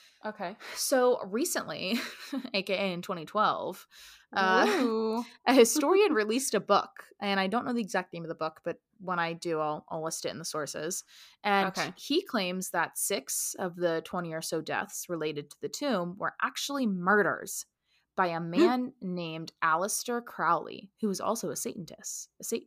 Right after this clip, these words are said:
Speaker 2: a Satanist. Satanist.
Speaker 1: That's where I know that name. I know that name.
Speaker 2: Yes.
Speaker 1: Yeah.
Speaker 2: Eric, and when Eric heard this, he was like, "You could do a whole episode on him." So I was like,
Speaker 1: Oh my
Speaker 2: "Okay,
Speaker 1: God, the
Speaker 2: fun."
Speaker 1: Satanic Panic, right?
Speaker 2: Is that him? Hang on.
Speaker 1: Yeah, he, didn't he have a cult?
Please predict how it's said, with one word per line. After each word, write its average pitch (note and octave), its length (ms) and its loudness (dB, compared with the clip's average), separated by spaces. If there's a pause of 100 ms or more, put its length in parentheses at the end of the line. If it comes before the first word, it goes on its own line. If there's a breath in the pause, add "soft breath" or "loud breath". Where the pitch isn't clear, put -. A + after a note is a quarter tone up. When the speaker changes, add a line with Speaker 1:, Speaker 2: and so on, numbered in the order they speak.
(160)
Speaker 2:
a F#3 40 -10
Satanist. - 640 -10 (340)
Satanist. G3+ 340 -8
Speaker 1:
That's C4 240 -4
where E4 160 4
I B3+ 80 4
know A3 160 4
that G3+ 200 4
name. G#3+ 340 0
I F#3+ 100 2
know A3 160 2
that B3+ 200 2
name. D#3+ 300 -6 (160)
Speaker 2:
Yes. G3+ 380 4
Speaker 1:
Yeah. E4 220 6
Speaker 2:
Eric, B3 340 10
and G#3+ 140 4
when G3+ 100 0
Eric G#3+ 280 4
heard G3+ 140 0
this, F3+ 200 0
he G#3+ 80 -4
was F#3+ 100 -4
like, F3+ 160 -4
"You G3+ 140 -4
could A#3 160 0
do A3 120 2
a F3+ 40 4
whole F3+ 200 -2
episode - 360 -4
on C3+ 140 -4
him." D#3+ 420 -4
So - 120 -10
I E3+ 40 -8
was D#3 60 -10
like, D3+ 200 -10
Speaker 1:
Oh C#4+ 80 2
my C#4 140 2
Speaker 2:
"Okay, A#3 80 -4
Speaker 1:
God, C#4 160 4
the A#3+ 80 -2
Speaker 2:
fun." A#3 220 4
Speaker 1:
Satanic B3+ 340 -2
Panic, - 520 -2 (800)
right? A#3+ 160 4
Speaker 2:
Is G4 60 2
that G#3+ 140 2
him? A3+ 260 0 (300)
Hang G3+ 200 -2
on. D3+ 240 -4
Speaker 1:
Yeah, C#4+ 200 2
he, C4+ 340 0
didn't C#4 220 -4
he D#4 100 -2
have D4+ 160 0
a C4 80 -4
cult? - 420 -4